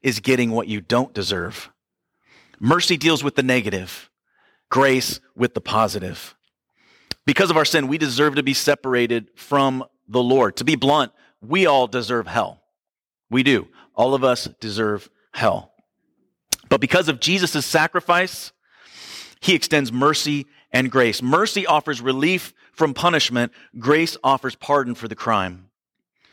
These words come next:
Grace is getting what we don't deserve. When the Good Samaritan cared for the man along the road, he was extending mercy. But when he put him on his own animal, took him to the inn,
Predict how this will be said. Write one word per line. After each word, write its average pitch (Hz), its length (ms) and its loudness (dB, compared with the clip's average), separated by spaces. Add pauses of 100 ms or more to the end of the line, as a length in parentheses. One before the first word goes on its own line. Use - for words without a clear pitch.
(640)
Grace 139 340 0
is 107 280 -4 (360)
getting 113 580 2
what 107 200 -2
we 104 100 -4
don't 110 320 0
deserve. 98 600 -2 (1300)
When 156 160 4
the 147 60 2
Good 180 260 2
Samaritan 156 480 2
cared 185 320 0
for 185 100 2
the 156 80 4
man 156 200 4
along 143 240 4
the 127 80 -4
road, 139 300 4
he 175 160 -2
was 147 360 2
extending 143 540 0
mercy. 110 580 -4 (1040)
But 151 140 2
when 165 100 2
he 143 80 0
put 220 240 0
him 180 140 2
on 165 120 2
his 143 140 0
own 147 160 2
animal, 139 340 2
took - 240 -2
him 156 80 0
to 156 120 0
the 139 160 -2
inn, 135 440 2